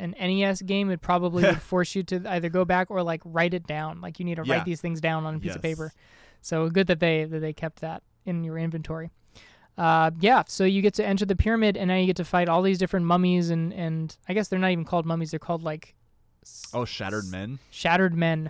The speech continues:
Speaker 2: Shattered Man or something like that?
Speaker 1: Yeah.
Speaker 2: Yeah, it's kinda creepy
Speaker 1: <laughs>
Speaker 2: sounding. They look pretty grotesque, too.
Speaker 1: Yes, they do. And there's also the hieroglyphics. They're animated, sen-, well, I guess sentient human,
Speaker 2: Yeah.
Speaker 1: like, hieroglyphics.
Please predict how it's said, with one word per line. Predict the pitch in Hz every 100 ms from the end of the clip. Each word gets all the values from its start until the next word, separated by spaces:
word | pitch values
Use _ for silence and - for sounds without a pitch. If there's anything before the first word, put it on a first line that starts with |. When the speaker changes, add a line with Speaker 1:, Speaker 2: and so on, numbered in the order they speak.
| -
Speaker 2:
Shattered | - 92 95
Man | 95 95 98
or |
something | 101 113
like | 104
that? | 107 -
Speaker 1:
Yeah. | 180
Speaker 2:
Yeah, | 175 165
it's | -
kinda | 151 151
creepy | 226 143 123
Speaker 1:
<laughs> | - - 151 156 202 214 - - 233
Speaker 2:
sounding. | - 185
They | 131
look | 170 -
pretty | 180 123
grotesque, | 104 101 123 95 - -
too. | 117 95 -
Speaker 1:
Yes, | 190 175
they | - 160
do. | 180 165
And | 160
there's | 175
also | 190 226
the | 196
hieroglyphics. | 196 208 190 190 - 160
They're | - 190 214
animated, | 196 208 208 208 196 - _ _
sen-, | - - 202 202 233
well, | 175
I | 170
guess | 170 190 - - _ _ - -
sentient | - 170 160 170 160 -
human, | 180 175
Speaker 2:
Yeah. | 170 92
Speaker 1:
like, | 185 165 - _ _ -
hieroglyphics. | 190 202 190 202 - 170 -